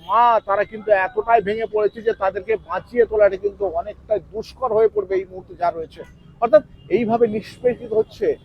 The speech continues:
ছেলেটির, একদিকে কাজ নেই, আর একদিকে তার বাবা মা তারা যেভাবে, ছেলেটির বাবা মা যেভাবে ভেঙে পড়েছে, অন্যদিকে মেয়েটির বাড়ির চাপ, অর্থাৎ আইনি চাপ এতটা আসছে, আদালত থেকে আরম্ভ করে আদালত থেকে পুলিশের কাছে যে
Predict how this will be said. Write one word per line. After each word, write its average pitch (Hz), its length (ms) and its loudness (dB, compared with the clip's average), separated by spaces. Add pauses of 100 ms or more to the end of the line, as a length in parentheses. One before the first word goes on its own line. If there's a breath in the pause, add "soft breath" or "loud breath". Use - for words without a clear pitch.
(180)
ছেলেটির, 202 380 4
একদিকে 185 300 -6 (100)
কাজ 170 160 0 (180)
নেই, 208 140 0 (400)
আর 185 100 6
একদিকে 202 440 4
তার 196 140 4
বাবা 175 320 2 (180)
মা 180 140 0 (480)
তারা 202 220 6 (280)
যেভাবে, 202 280 6 (200)
ছেলেটির 202 360 2
বাবা 190 180 6
মা 202 140 4
যেভাবে 202 300 6
ভেঙে 233 240 0
পড়েছে, 240 260 4 (200)
অন্যদিকে 220 480 -2 (120)
মেয়েটির 214 420 -4
বাড়ির 190 320 -2 (200)
চাপ, 262 200 8 (400)
অর্থাৎ 233 200 2 (360)
আইনি 339 340 8 (100)
চাপ 277 180 8 (120)
এতটা 226 240 2 (100)
আসছে, 233 260 2 (260)
আদালত 233 340 8 (120)
থেকে 226 160 2
আরম্ভ 208 320 4 (160)
করে 208 160 2 (340)
আদালত 220 420 6 (100)
থেকে 220 160 4 (120)
পুলিশের 226 400 0
কাছে 214 220 2
যে 202 120 0